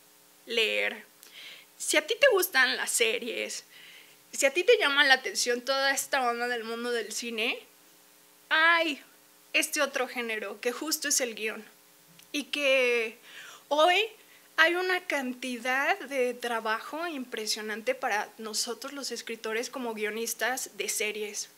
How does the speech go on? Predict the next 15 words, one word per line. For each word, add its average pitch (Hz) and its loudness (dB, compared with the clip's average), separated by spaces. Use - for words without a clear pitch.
¿no? 220 -10
Eh, 233 4
los 233 -2
showrunners, 277 2
¿no? 240 -6
Que 247 -8
son 247 -2
estos 233 2
especialistas 233 -4
que 247 -8
se 220 -10
sientan 233 -6
así 226 -10
en 226 -8
círculo 247 -4